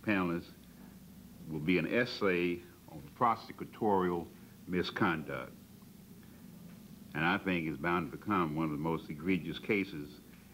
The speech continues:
in the harassment and abuse of a black elected official in the history of the United States Justice Department.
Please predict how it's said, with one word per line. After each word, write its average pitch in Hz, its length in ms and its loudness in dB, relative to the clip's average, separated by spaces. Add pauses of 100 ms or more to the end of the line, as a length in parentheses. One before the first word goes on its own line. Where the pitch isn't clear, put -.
(320)
in 76 80 -8
the 71 120 -8
harassment 85 760 0 (600)
and 95 180 0
abuse 87 600 0 (580)
of 78 80 -8
a 76 60 -4
black 90 440 2
elected 78 380 -4
official 80 500 0 (1200)
in 78 100 -2
the 78 80 2
history 98 340 4
of 73 60 -4
the 80 80 0
United 80 200 2
States 78 260 -2
Justice 82 260 -2
Department. 71 540 -2